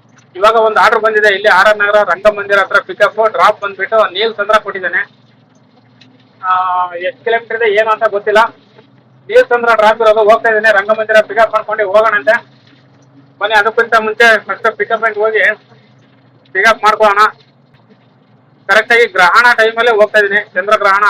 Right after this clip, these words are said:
already ಸ್ಟಾರ್ಟ್ ಆಗಿದೆ. ಒಂಬತ್ತು ಐವತ್ತೇಳಕ್ಕೆ ಚಂದ್ರಗ್ರಹಣ. ಚಂದ್ರಗ್ರಹಣ ಆದ್ರೂನು ಪರವಾಗಿಲ್ಲ ಅಂತ ಹೋಗ್ತಾ ಇದ್ದೀನಿ.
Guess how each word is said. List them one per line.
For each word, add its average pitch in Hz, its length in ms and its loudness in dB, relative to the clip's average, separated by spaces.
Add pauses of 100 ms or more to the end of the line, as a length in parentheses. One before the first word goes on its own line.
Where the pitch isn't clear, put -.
already 190 260 -4
ಸ್ಟಾರ್ಟ್ 190 220 0
ಆಗಿದೆ. 185 260 -2 (680)
ಒಂಬತ್ತು 202 440 0
ಐವತ್ತೇಳಕ್ಕೆ 202 560 -2
ಚಂದ್ರಗ್ರಹಣ. 202 520 -2 (220)
ಚಂದ್ರಗ್ರಹಣ 208 560 -2
ಆದ್ರೂನು 220 400 -2
ಪರವಾಗಿಲ್ಲ 208 360 0
ಅಂತ 214 160 -2
ಹೋಗ್ತಾ 214 340 -2
ಇದ್ದೀನಿ. 208 220 -4